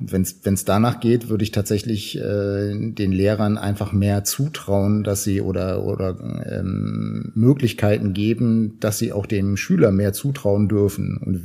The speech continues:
weniger Kontrollinstanz, weniger, äh, wenn du dieses nicht machst, dann, äh, kann ich dich verklagen und diese Schützen-, Schützenhand, äh,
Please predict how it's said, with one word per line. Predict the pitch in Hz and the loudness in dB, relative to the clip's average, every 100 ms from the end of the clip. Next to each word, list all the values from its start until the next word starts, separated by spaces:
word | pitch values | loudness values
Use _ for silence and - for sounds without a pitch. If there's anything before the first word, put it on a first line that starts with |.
| 98 | -10
weniger | - 101 107 120 113 107 104 101 - - - - | -10 0 4 6 6 4 4 0 -4 -18 -20 -6
Kontrollinstanz, | - 113 - 123 - 110 - 104 107 101 95 | 0 2 6 6 6 2 2 2 2 2 2
weniger, | 110 117 110 107 104 104 104 | 4 6 6 6 6 4 0
äh, | - 104 98 | 0 0 2
wenn | 101 101 | 2 2
du | 104 | 2
dieses | 101 101 98 | 2 0 2
nicht | 95 98 | 0 4
machst, | 113 - 104 | 2 2 2
dann, | 104 104 117 | 2 2 0
äh, | 107 | -2
kann | 101 113 | 4 4
ich | 104 | 4
dich | 107 - | 0 2
verklagen | 107 104 104 120 120 | 0 2 4 4 4
und | 104 101 | 2 2
diese | 95 104 | 2 0
Schützen-, | - 131 - 120 110 107 - - - - | 2 0 4 4 4 2 -6 -20 -20 -4
Schützenhand, | - 139 - 104 110 117 113 - | 0 2 4 6 6 4 0 -4
äh, | 131 110 107 107 107 - | -2 0 2 2 0 -4